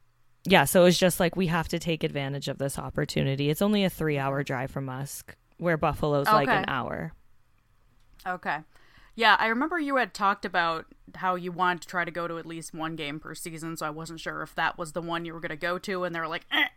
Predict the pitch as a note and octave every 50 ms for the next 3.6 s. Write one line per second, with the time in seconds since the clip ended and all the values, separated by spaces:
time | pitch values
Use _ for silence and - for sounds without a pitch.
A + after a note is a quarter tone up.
0 | - - - - A#3+ - B3+ B3 A#3 - - A3+ G#3 G3+ G3 F3+ E3+ D#3+ D#3+ D#3
1 | D#3+ E3 E3 E3 E3 E3 E3 - - - - - F#3+ A3+ C#4 - - - - -
2 | - - - - C4+ - - - - A3 B3 G3+ A3 F#3 F3 F3 F3+ - - G3
3 | F#3 - F3+ F3 F3+ - - E3+ D#3 D#3+ E3+ E3+